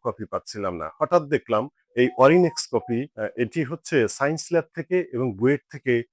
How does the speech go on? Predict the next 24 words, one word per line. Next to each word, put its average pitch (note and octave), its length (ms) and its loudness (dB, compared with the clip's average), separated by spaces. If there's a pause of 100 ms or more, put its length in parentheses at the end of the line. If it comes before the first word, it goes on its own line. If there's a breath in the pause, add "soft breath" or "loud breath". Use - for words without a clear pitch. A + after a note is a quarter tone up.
(140)
পরীক্ষিত। C3+ 540 -2 (100)
তাই D#3 180 8
আমার D3 200 4
কাছে C#3+ 240 -6
এটি C3+ 160 -4
একটি B2+ 400 -2
বিশ্বাসযোগ্যের C3+ 920 -2
একটি G#2 220 -8
স্থান G#2+ 460 -4 (120)
দখল A2 240 -12
করছে F#2 480 -12
এবং G#2+ 200 -6
সেই C3 200 -6
সাথেই C#3 420 -4
আমি, A2+ 260 0 (100)
তারা A2+ 160 0
পাঠিয়ে C3 380 2
দেওয়ার D3 240 0 (120)
পর G2+ 260 -4 (300)
আমি A2 260 0
এটিকে G#2 420 -6
টেস্ট - 320 -10
করলাম। D#3+ 340 -6
টেস্ট - 260 -8